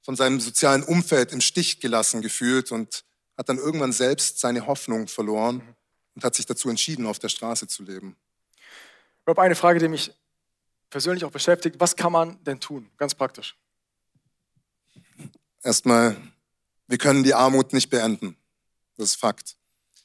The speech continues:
Speaker 1: Wir als Du bist geliebt Team hier im I C F München gehen eben einmal im Monat raus und, ähm, bringen den Menschen Essen und Trinken.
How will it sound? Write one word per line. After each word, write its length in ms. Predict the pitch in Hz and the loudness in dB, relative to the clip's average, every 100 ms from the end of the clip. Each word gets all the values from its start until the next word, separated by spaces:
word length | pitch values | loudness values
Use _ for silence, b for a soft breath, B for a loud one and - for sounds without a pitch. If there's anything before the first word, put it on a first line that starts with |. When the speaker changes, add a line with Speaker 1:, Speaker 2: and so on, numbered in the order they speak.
| _ _ _ _ _ _ | _ _ _ _ _ _
Speaker 1:
Wir 160 | 143 | 4
als 160 | 139 - | 4 4
Du 80 | 165 | 2
bist 180 | 143 - | 2 2
geliebt 320 | 151 175 - | 0 0 0
Team 180 | 175 165 | 2 4
hier 120 | 156 | 4
im 80 | 147 | 4
I 100 | 135 | 2
C 160 | - | 4
F 120 | 127 | 2
München 380 | 143 156 151 151 | 2 0 2 0
gehen 240 | 131 131 131 | 2 2 4
eben 180 | 127 | 2
einmal 340 | 127 135 143 135 | 2 2 4 2
im 60 | 135 | 4
Monat 320 | 139 139 127 | 4 4 2
raus 540 | 117 123 160 - - - | 4 4 4 2 -2 -2
und, 480 | 123 120 123 117 123 | 0 2 0 0 2
ähm, 400 | 117 117 117 120 | 4 4 0 -2
bringen 260 | 131 165 | 0 2
den 100 | 156 | 4
Menschen 280 | 139 135 139 | 4 2 0
Essen 280 | 135 135 139 | 0 2 2
und 180 | 127 - | 2 2
Trinken. 560 | 147 151 139 139 139 | 0 0 -2 -2 -4